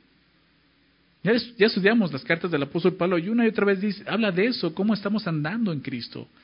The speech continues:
cómo estamos viviendo en el Señor. Que andemos como es digno de la ocasión con que fuimos llamados en Cristo Jesús, Efesios cuatro uno. Pero el problema es de que no nos fijamos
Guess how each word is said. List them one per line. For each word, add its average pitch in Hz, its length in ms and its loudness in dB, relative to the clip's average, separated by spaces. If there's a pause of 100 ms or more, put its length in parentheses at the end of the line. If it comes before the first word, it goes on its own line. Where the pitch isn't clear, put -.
cómo 202 160 2
estamos 214 240 6
viviendo 202 300 4
en 180 40 0
el 147 140 -4
Señor. 110 400 -8 (880)
Que 156 80 2
andemos 196 280 4
como 190 200 4
es 165 40 -2
digno 196 240 4
de 202 60 4
la 180 60 4
ocasión 160 760 -2 (140)
con 156 100 -8
que 151 80 0
fuimos 175 240 0
llamados 151 480 0
en 139 60 -4
Cristo 143 260 -4
Jesús, 131 500 -6
Efesios 139 360 -6
cuatro 135 280 -6
uno. 131 280 -12 (2000)
Pero 151 100 -6
el 147 40 -4
problema 175 220 2
es 190 60 0
de 180 80 0
que 165 100 0
no 170 100 2
nos 202 160 0
fijamos 185 880 -4